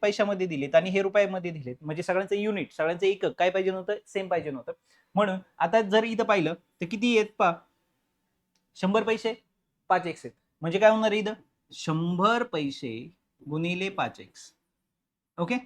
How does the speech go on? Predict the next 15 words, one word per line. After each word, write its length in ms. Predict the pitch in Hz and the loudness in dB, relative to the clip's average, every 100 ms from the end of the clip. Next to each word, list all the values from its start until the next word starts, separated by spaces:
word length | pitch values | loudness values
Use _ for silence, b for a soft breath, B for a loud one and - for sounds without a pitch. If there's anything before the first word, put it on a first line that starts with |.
| _ - | _ -2
अधिक 280 | 190 160 - _ _ _ _ _ _ _ _ - | 0 -2 -6 _ _ _ _ _ _ _ _ 2
पन्नास 640 | 196 208 220 240 262 - | 2 2 2 2 2 -2
पैसे 680 | - 143 135 - 104 113 - _ _ _ _ | -6 -6 -6 -10 -12 -14 -18 _ _ _ _
गुणिले 420 | _ 143 175 202 208 | _ -4 0 2 0
किती 240 | 214 220 | -2 -4
आहे? 100 | 220 - _ _ _ _ - | -4 -8 _ _ _ _ -10
सहा 240 | 160 147 | -4 -2
एक्स. 400 | 117 92 - - _ _ _ _ 165 | -4 -8 -20 -20 _ _ _ _ -8
ओके, 160 | 208 262 _ _ - | -6 -6 _ _ -2
अधिक 340 | 208 233 208 - _ _ _ - | 2 2 0 -4 _ _ _ -6
पंचवीस 580 | 180 180 - 254 262 - | -2 -2 -2 0 0 -2
पैसे 640 | 185 160 - 120 117 - _ _ 156 | -6 -6 -8 -12 -12 -18 _ _ 2
गुणिले 440 | 208 240 180 160 | 4 4 2 -2
किती 460 | - _ - 190 | -8 _ -8 -4
आहे? 120 | 202 | -4